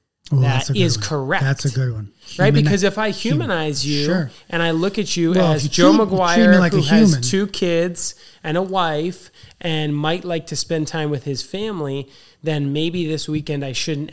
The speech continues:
Speaker 2: ask him to stay late and finish his project. Maybe I help him pick up the slack as his manager, as his owner, or whatever the,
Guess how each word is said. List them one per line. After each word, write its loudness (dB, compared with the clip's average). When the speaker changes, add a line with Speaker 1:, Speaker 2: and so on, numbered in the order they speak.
Speaker 2:
ask -8
him -4
to -6
stay -4
late -6
and -16
finish -8
his -12
project. -14
Maybe -2
I -4
help -6
him -4
pick -8
up -10
the -12
slack -10
as -8
his -6
manager, -6
as -10
his -12
owner, -8
or -8
whatever -6
the, -8